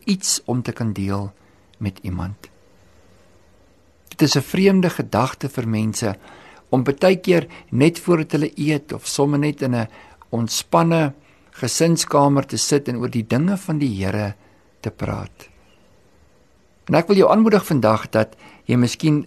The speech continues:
'n nuwe gewoonte in jou huis sal begin. Daar waar jy die Here wil dien. En kom ek gee vir jou 'n paar tips as ek dit so kan noem.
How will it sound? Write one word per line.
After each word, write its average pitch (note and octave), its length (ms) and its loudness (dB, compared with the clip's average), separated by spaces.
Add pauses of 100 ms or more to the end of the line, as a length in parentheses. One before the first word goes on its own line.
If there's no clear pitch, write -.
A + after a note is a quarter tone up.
'n A#2 160 2
nuwe C#3+ 240 2
gewoonte G#2+ 760 -2 (360)
in G#2 160 0
jou G2+ 180 0
huis F2+ 580 -4
sal - 260 -6
begin. - 360 -14 (1200)
Daar C#3+ 360 4
waar C3+ 200 4
jy A2 280 -2
die G#2+ 160 -6
Here G#2 420 -4 (440)
wil G2+ 340 -8
dien. F#2 320 -6 (1900)
En B2 160 2
kom D3 160 4
ek C#3 60 0
gee C#3 140 0
vir C3+ 120 0
jou F#2+ 100 2
'n - 100 -4
paar A#2 320 2 (260)
tips - 320 0
as A2 180 -4
ek A2 80 -8
dit - 160 -8
so G2 200 -6
kan F2 240 -8
noem. E2+ 180 -10